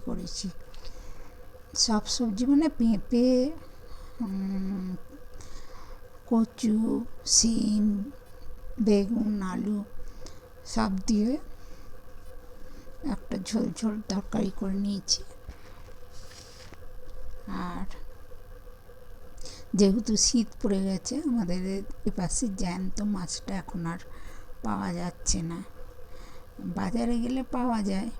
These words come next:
ভেরির মাছ, ভেবে আমরা অনেক সময় নিই না বাজার থেকে, আবার বোঝাও যায় না কোনটা ভেরির মাছ আর কোনটা এমনি, উম, পুকুরের মাছ।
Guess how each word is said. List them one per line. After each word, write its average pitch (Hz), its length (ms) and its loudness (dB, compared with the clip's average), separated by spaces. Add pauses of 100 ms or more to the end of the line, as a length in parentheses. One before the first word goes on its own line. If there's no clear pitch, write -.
(180)
ভেরির 202 400 6
মাছ, - 560 4 (180)
ভেবে 202 340 4
আমরা 202 320 4
অনেক 202 240 2
সময় 101 300 2
নিই 98 260 4
না - 240 0 (600)
বাজার 190 280 4 (140)
থেকে, 196 360 2 (600)
আবার 208 160 -2
বোঝাও 190 540 4
যায় 190 260 6
না 180 200 2 (560)
কোনটা 202 360 4 (100)
ভেরির 196 380 8
মাছ 208 400 4
আর 208 100 4
কোনটা 175 640 0 (1160)
এমনি, 185 640 2 (560)
উম, 185 460 0 (140)
পুকুরের 208 640 4
মাছ। 190 460 0